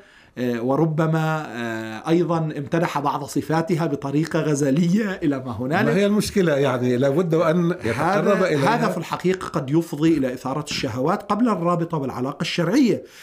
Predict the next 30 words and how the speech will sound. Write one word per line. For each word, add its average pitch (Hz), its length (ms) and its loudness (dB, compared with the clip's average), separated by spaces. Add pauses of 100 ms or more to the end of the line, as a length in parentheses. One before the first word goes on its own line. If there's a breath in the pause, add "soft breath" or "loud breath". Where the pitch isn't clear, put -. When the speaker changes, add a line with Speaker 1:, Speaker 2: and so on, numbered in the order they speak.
(160 loud breath)
Speaker 1:
التي 220 400 2
لا 240 140 4
نعلم 269 360 2
الغيب، 254 320 2 (100)
قد 165 80 0
تحصل 240 500 0
بعد 170 260 2
ذلك 156 460 2
وقد 208 240 0
لا 269 80 0
تحصل. 269 380 -4 (360 loud breath)
هو 214 120 4
Speaker 2:
نعم. 254 80 4
Speaker 1:
يعتقد 208 560 2
لمجرد 190 500 2
أنه 160 280 2
تقدم 156 460 -2
لخطبتها 143 640 -2
فقبلت 196 600 0
أنها 175 220 0
ستحصل. - 500 -4 (460 loud breath)
تعلمون، 160 600 2 (320 loud breath)
وكثيرا 226 500 2
ما 302 120 -2
حدث 202 320 -2
هذا 151 340 0
في 143 380 0
آفاق 170 260 -4
الشباب 156 460 -2
والشابات، 147 600 -2